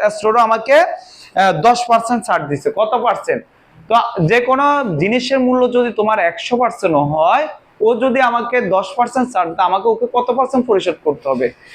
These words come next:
নব্বই পার্সেন্ট। তার মানে আমি ইসলাম স্টোরকে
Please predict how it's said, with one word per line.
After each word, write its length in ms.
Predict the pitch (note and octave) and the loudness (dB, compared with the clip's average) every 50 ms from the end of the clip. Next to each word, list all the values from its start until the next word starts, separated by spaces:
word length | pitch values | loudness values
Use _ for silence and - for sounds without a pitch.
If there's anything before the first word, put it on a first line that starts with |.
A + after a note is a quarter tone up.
| - - - - | -20 -18 -10 -2
নব্বই 340 | F3+ A3 A#3 G#3+ G3+ A3 A3 | 0 2 2 2 2 0 0
পার্সেন্ট। 460 | F3 F3 D#3+ D3 - - B2 A#2+ - | 2 0 -2 -2 -2 -2 -2 -2 0
তার 160 | - G3 G3+ G3+ | 0 0 0 2
মানে 220 | G3+ G#3+ A3+ B3 | 0 0 0 0
আমি 220 | A#3 A3 A3+ C4+ | 0 0 0 -2
ইসলাম 440 | C#4 A#3+ - - - G3+ G#3+ A3 A#3 | -2 -4 -4 -4 -4 -4 -2 -2 -2
স্টোরকে 420 | A3+ - - A#3 A3+ - - C#4+ | -2 -2 -2 -2 -2 0 2 2